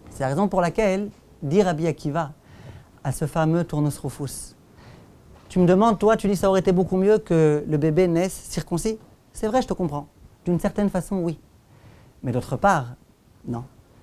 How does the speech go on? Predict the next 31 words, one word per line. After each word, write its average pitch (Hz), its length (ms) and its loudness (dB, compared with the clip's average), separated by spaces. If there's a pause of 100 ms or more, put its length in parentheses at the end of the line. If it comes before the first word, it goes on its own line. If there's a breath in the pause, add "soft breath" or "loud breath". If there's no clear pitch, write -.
(100)
Parce - 160 -10
qu'il 127 280 -4
faut 285 300 4
que 220 140 2
l'homme 180 180 4
puisse 147 220 -8
accomplir 135 400 -8
la 120 80 -6
mitzvah. » 120 340 -8 (140)
Et - 40 -8
c'est - 120 -6
ça 214 180 0
que 202 100 -4
Rabbi 175 220 0
Akiva 185 200 -2
lui 185 100 -2
dit, 208 60 2
il 190 60 2
est 175 40 0
tsaref 185 560 -2
otanu. 131 260 -8 (560 loud breath)
L'homme, 220 600 6
la 175 120 0
raison 190 300 2
pour 208 100 -2
laquelle 202 260 2
il 185 80 4
accomplit 175 380 -2
cette 147 200 -6
Brit 151 260 -2
Mila, 160 320 -2